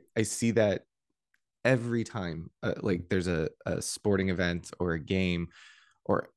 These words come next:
anything, like, people take to Twitter, Instagram, and they just start, you know, tagging players, they D M players, and, and, like, they're people, like,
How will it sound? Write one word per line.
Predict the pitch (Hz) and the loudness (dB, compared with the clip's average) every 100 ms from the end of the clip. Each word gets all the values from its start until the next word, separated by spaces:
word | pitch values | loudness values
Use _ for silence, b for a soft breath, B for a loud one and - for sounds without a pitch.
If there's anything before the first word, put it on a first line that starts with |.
| - | -8
anything, | 73 110 117 123 - 92 90 95 | -2 2 4 2 2 -2 -2 -2
like, | 95 85 | -2 -2
people | 110 104 104 | 0 2 2
take | - 110 - | 2 -2 -2
to | |
Twitter, | 104 - 95 98 95 92 - | -6 -2 0 2 2 0 -4
Instagram, | 87 - 87 90 87 | -6 -6 -2 0 0
and | 87 | 0
they | 90 | 0
just | 85 87 | -2 -6
start, | - 85 82 - _ | -4 -2 -2 -4 _
you | 92 | -4
know, | 82 | -4
tagging | 73 120 95 92 92 | -4 0 0 0 -2
players, | 90 92 90 90 90 | -2 0 0 0 -2
they | 95 | -6
D | 82 90 90 | -4 0 2
M | 87 90 | 0 -2
players, | 90 92 85 82 82 90 | -2 0 0 0 -4 -8
and, | - | -10
and, | - 87 | -6 -4
like, | 90 87 B B B B | -4 -6 B B B B
they're | 104 117 127 | 2 6 6
people, | 127 104 - - - | 4 0 0 -8 -6
like, | 92 87 82 | 0 0 -2